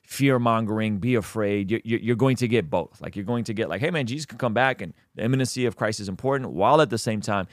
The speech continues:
you need to be faithful with your time, talent, and treasure. You need to be diligent. You need to make the most of what God has given you. And I think we need,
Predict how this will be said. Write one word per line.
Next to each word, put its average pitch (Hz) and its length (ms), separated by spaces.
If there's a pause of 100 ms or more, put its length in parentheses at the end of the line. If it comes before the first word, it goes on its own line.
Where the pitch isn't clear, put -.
(220)
you 104 100
need 123 120
to 139 80
be 139 100
faithful 110 540
with 92 180
your 85 80
time, 113 360
talent, 113 360
and 143 80
treasure. 101 500 (320)
You 101 80
need 104 140
to 95 60
be 101 140
diligent. 120 640 (100)
You 92 160
need 92 220
to 98 240 (160)
make 98 220
the 98 100
most 107 600 (260)
of 95 120
what 101 140
God 98 200
has 120 120
given 113 260
you. 101 160 (320)
And 117 160
I 107 100
think 143 180
we 131 100
need, 120 220